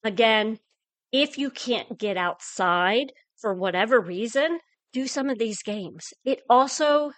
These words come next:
will tremendously help bring the camaraderie into your household. And, you know, I'm just thinking of this right now. I have, you know, the teen years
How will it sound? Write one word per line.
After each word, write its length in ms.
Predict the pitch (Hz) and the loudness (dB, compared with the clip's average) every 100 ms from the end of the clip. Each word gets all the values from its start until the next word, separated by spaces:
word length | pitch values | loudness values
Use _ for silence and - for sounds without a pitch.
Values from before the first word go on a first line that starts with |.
| _ | _
will 220 | 233 240 247 | 0 2 2
tremendously 1040 | - 262 262 262 285 339 - - 277 240 | 0 -2 0 2 0 -2 -4 -2 0 0
help 500 | 202 - 220 214 - _ _ | -4 -2 0 0 -4 _ _
bring 580 | 170 196 214 214 214 226 - _ | -10 -2 0 0 -2 -4 -10 _
the 80 | - | -12
camaraderie 880 | 240 226 202 180 175 190 220 233 240 | -10 -10 -2 0 2 0 0 -2 -4
into 300 | 220 202 - | -6 -8 -8
your 140 | 196 185 | -6 -4
household. 540 | 180 170 - 175 165 - - - - - | -4 -4 -4 -4 -4 -10 -20 -20 -20 -4
And, 220 | 220 214 - _ | -4 -4 -8 _
you 120 | - 247 | -2 0
know, 100 | 202 | 2
I'm 160 | 220 | 0
just 200 | 262 - | -2 -4
thinking 320 | - 226 196 | -2 -2 -2
of 100 | 196 | -2
this 220 | 160 185 - | -2 -4 -2
right 180 | 185 | -4
now. 380 | 196 196 190 185 - _ _ _ _ | -2 -2 0 -2 -6 _ _ _ _
I 80 | 254 | -4
have, 500 | 233 254 240 233 220 - _ _ _ _ _ _ | 2 4 4 4 0 -12 _ _ _ _ _ _
you 120 | 277 | -4
know, 180 | 226 165 | -4 -4
the 160 | - - | -8 -12
teen 400 | - 302 311 320 | -8 -4 0 0
years 500 | 233 190 185 196 | 2 0 0 -2